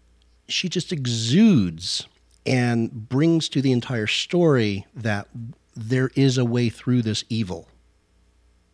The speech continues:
We can succeed. And if you kinda then take this into real life and say, "Look,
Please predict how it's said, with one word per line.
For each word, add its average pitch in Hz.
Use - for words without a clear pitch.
We 120
can 131
succeed. 85
And 120
if 139
you 131
kinda 175
then 139
take 147
this 135
into 123
real 127
life 95
and 104
say, 113
"Look, 139